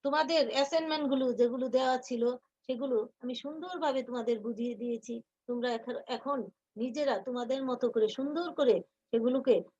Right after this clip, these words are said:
গুছিয়ে অ্যাসাইনমেন্ট গুলো লিখে সুন্দর করে খাতাগুলো নির্ধারিত তারিখে স্কুলে জমা দিবে। আশা করব এই কাজটা তোমরা সুন্দরভাবে প্রত্যেকেই করবে।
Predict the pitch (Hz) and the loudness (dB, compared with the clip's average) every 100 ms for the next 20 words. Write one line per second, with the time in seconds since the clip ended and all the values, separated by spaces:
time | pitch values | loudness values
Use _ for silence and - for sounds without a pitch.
0 | 196 240 240 285 254 196 - _ - 220 | -2 0 0 6 8 8 2 _ 0 0
1 | 277 269 269 254 247 233 214 240 - 277 | 2 2 2 2 0 0 2 0 0 0
2 | 226 254 254 294 277 254 208 220 220 226 | 0 -2 0 0 0 0 0 -2 -4 -4
3 | 254 330 453 _ _ - 226 233 285 277 | -4 -4 -6 _ _ -6 -4 2 2 2
4 | 269 247 240 240 240 370 480 _ - 226 | 0 0 2 0 0 -2 -2 _ -12 -12
5 | - 269 392 508 _ _ 226 233 226 196 | -8 -4 -2 -4 _ _ 0 2 2 0
6 | 175 147 _ _ - 240 277 269 277 277 | -6 -10 _ _ -4 -2 0 -2 0 2
7 | 262 247 240 - 294 - 226 285 277 254 | 2 0 -6 -4 -8 -6 -6 -6 -6 -2
8 | 247 240 247 302 330 339 403 392 392 247 | -2 0 -2 -6 -8 -8 -6 0 0 2
9 | 240 190 180 | 0 0 -8